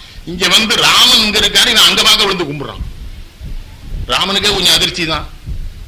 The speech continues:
"என்ன அனுமன், நான் இங்க இருக்கிறேன், அங்க கும்பிடுறேன்." "விற்பெரும் தடந்தோள் வீர வேங்குநேர் இலங்கை வெற்பின் நற்பெரும் தவத்தலாயன் அங்கையை கண்டேன் அல்லன். இப்பெருப்பென்பதொன்றும் இல்லறம் என்பதொன்றும் கற்பெரும் பயனதொன்றும் கழிநடம் புரிய கண்டேன்கிறான்."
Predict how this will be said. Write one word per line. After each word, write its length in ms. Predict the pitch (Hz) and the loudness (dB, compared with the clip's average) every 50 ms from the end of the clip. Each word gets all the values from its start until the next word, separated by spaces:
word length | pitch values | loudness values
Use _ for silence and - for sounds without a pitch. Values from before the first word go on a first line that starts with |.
| - - - - - | -16 -14 -12 -10 -6
"என்ன 140 | 127 143 175 | -2 0 2
அனுமன், 420 | 170 165 160 165 160 165 180 170 | 4 4 2 0 -2 -2 -2 0
நான் 200 | 151 151 - - | 2 2 2 2
இங்க 140 | 175 160 165 | 2 0 0
இருக்கிறேன், 280 | 160 156 156 156 165 | 0 0 0 0 0
அங்க 220 | 151 143 147 156 170 | 0 -2 -2 0 -2
கும்பிடுறேன்." 540 | 160 - 147 143 143 135 139 139 131 127 123 | -2 -2 -2 -6 -4 -2 -2 0 0 0 0
"விற்பெரும் 520 | 131 139 135 - - - - - 202 196 | -2 -2 -2 2 4 4 4 4 2 2
தடந்தோள் 560 | - - - - 185 196 185 202 202 202 196 | 2 2 4 4 2 2 2 2 2 2 2
வீர 240 | 196 202 208 202 233 | 2 2 2 2 2
வேங்குநேர் 600 | 240 233 170 175 190 185 185 190 190 196 220 226 | 2 4 4 4 4 4 4 4 4 4 4 4
இலங்கை 380 | 202 185 185 190 196 185 190 190 | 4 4 4 4 2 2 2 4
வெற்பின் 460 | 175 170 147 - - - 147 - - - - - - - - - - - - - - - - - - - | 4 2 0 -2 -8 -12 -12 -12 -14 -18 -20 -20 -20 -20 -20 -20 -20 -20 -20 -20 -18 -18 -18 -18 -14 -6
நற்பெரும் 680 | 139 147 - - - - 180 180 - - - - - | 0 2 2 2 2 2 2 2 2 4 2 2 2
தவத்தலாயன் 840 | - - - - - - - - - - - 466 906 453 - - - | 2 2 4 4 4 2 2 2 4 6 6 6 6 6 6 6 6
அங்கையை 540 | - - - - - - - - - - - | 6 4 4 6 6 6 8 8 6 4 4
கண்டேன் 460 | - - 160 - - - - 127 120 | 2 2 4 4 6 6 6 6 4
அல்லன். 320 | 110 123 143 165 - - - - - - - - - - - - - - - | 2 -2 -4 -8 -12 -14 -12 -12 -10 -10 -12 -14 -14 -14 -16 -14 -10 -4 0
இப்பெருப்பென்பதொன்றும் 1200 | - - - - - 294 294 277 254 - - 240 240 226 220 220 202 196 202 202 196 220 262 269 | 2 2 2 2 2 2 2 2 2 0 -2 -2 0 0 0 2 2 4 4 4 2 0 0 2
இல்லறம் 520 | 214 - - 254 269 294 285 277 - 247 | 2 2 4 6 6 6 6 6 6 6
என்பதொன்றும் 760 | 214 214 214 202 202 196 190 185 185 175 190 220 262 269 214 - | 6 4 4 2 0 2 2 0 0 0 -2 -2 -2 -2 -4 0
கற்பெரும் 680 | - - - - - - 269 269 277 294 294 240 - | 2 2 2 0 0 2 4 4 4 4 2 0 2
பயனதொன்றும் 760 | - - - 247 277 285 277 269 262 262 262 - - - - - | 4 6 6 8 8 8 8 6 6 4 4 2 2 0 0 2
கழிநடம் 640 | - - - - - - - - - - - - | 4 6 8 8 8 8 8 8 8 8 6 6
புரிய 200 | - - - - | 6 6 6 6
கண்டேன்கிறான்." 680 | - - - - - 131 127 143 175 180 143 104 - - | 6 6 6 4 4 4 4 2 2 0 -4 -10 -10 -12